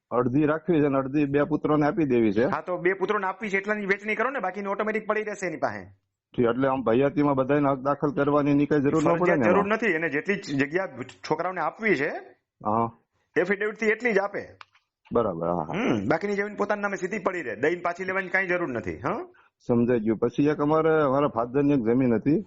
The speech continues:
Speaker 2: હમ.
Speaker 1: એમાં જૂના સાત બારમાં ખાલી નામ લખેલું હતું, અટક નહોતી.
Speaker 2: હમ, હમ.
Speaker 1: પછી નવા જે કોમ્પ્યુટરાઇઝ રેકોર્ડ બન્યો ને,
Speaker 2: હા, હા.
Speaker 1: એમાં અટક આખી બદલાઈ ગઈ છે. ઈ અમને હમણાં ખબર પડી.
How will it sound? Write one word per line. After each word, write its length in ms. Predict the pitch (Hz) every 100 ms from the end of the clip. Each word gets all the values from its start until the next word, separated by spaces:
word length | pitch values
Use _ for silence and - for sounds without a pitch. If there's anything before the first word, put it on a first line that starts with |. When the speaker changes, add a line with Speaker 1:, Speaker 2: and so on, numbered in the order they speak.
| - -
Speaker 2:
હમ. 220 | 123 110 - - - - _ _ -
Speaker 1:
એમાં 520 | 117 135 139 143 139
જૂના 400 | 107 113 147 151
સાત 220 | 143 139 139
બારમાં 640 | 143 147 151 156 151 147
ખાલી 300 | - 139 143
નામ 260 | 127 139 127
લખેલું 360 | 123 131 135
હતું, 140 | 135 131
અટક 260 | 117 135
નહોતી. 400 | 131 123 - - - -
Speaker 2:
હમ, 140 | 123
હમ. 280 | 117 127 143 - - - - -
Speaker 1:
પછી 240 | 117 -
નવા 300 | 113 113 143
જે 200 | 139 143
કોમ્પ્યુટરાઇઝ 640 | 127 135 143 143 147 151
રેકોર્ડ 340 | 139 135 160 156
બન્યો 220 | 165 196
ને, 120 | 175
Speaker 2:
હા, 380 | 107 - 101 104 -
હા. 140 | 98 92 - - - -
Speaker 1:
એમાં 420 | - 131 139 139 131
અટક 260 | 123 131 147
આખી 180 | 156 165
બદલાઈ 340 | 131 135 147
ગઈ 180 | 98 92
છે. 200 | 82 80 - - - - - - - - - - -
ઈ 120 | 120
અમને 260 | 127 131 139
હમણાં 240 | 123 147
ખબર 280 | 131 117 110
પડી. 280 | 90 107 170